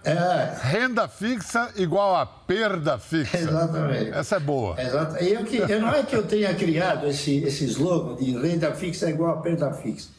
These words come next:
Speaker 1: mas isso é uma realidade. E isso aqui é uma camisa que eu ganhei de presente.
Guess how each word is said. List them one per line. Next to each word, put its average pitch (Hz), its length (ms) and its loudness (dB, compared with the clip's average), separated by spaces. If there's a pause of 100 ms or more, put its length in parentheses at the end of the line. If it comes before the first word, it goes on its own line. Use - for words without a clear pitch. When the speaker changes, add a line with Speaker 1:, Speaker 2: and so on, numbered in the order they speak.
(140)
Speaker 1:
mas 190 160 -4
isso 226 180 0
é 247 40 0
uma 233 200 -2
realidade. 202 720 0 (320)
E 202 160 0
isso 214 200 0
aqui 233 340 0
é - 60 0
uma 208 140 0
camisa 196 340 0
que 190 100 0
eu 180 100 -4
ganhei 180 200 0
de 160 80 2
presente. 170 680 0